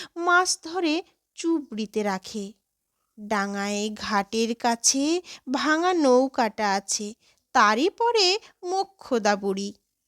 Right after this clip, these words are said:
মাথা তুলে পড়ে বুকে, রৌদ্র পোহায় সুখে, জীর্ণ কাঁথাটা দিয়ে মুড়ি। আজ বাবুদের বাড়ি শ্রাদ্ধের ঘটা ভারী,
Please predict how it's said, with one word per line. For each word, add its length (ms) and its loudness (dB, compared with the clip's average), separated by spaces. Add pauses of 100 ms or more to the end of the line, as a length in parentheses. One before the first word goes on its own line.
(120)
মাথা 540 2
তুলে 420 -2
পড়ে 380 -2
বুকে, 560 2 (800)
রৌদ্র 580 0
পোহায় 680 -2
সুখে, 580 -2 (340)
জীর্ণ 520 -2
কাঁথাটা 580 -2
দিয়ে 300 -2
মুড়ি। 420 -6 (500)
আজ 180 0 (100)
বাবুদের 680 2
বাড়ি 320 6 (300)
শ্রাদ্ধের 840 0
ঘটা 460 -6
ভারী, 360 -8